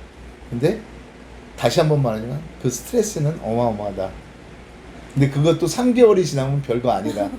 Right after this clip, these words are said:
그 스트레스가. 단속 뭐 이런 거 별거 아니었다는 게 삼 개월이 지나면 딱 느껴진다는 거죠.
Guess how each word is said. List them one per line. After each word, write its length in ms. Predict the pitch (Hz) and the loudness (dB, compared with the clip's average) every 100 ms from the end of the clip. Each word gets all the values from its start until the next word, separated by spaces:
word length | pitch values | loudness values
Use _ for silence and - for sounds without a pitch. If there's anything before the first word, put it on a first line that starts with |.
| 285 - 277 | -4 -4 -2
그 100 | 139 | 0
스트레스가. 800 | 135 - 156 135 - 101 90 - - 294 - - - - | 0 0 0 0 -2 -4 -4 -10 -8 -10 -10 -10 -10 -4
단속 520 | - 139 139 143 127 139 | 2 4 4 4 0 0
뭐 180 | 123 | 2
이런 260 | 127 143 147 | 2 2 2
거 220 | 143 160 - - - - - - - - | 2 2 -2 -14 -18 -18 -18 -20 -20 -18
별거 300 | - 139 139 | 0 4 6
아니었다는 680 | 135 113 151 139 147 127 123 | 4 6 4 4 2 0 0
게 140 | 131 | -2
삼 240 | 143 196 202 | -2 -4 0
개월이 260 | 202 175 147 | 2 2 0
지나면 380 | 139 120 120 | -2 -4 -4
딱 100 | 131 | -4
느껴진다는 840 | 127 - - 120 - 98 101 92 92 | -6 -4 -2 -2 -4 -8 -8 -8 -12
거죠. 140 | 87 | -14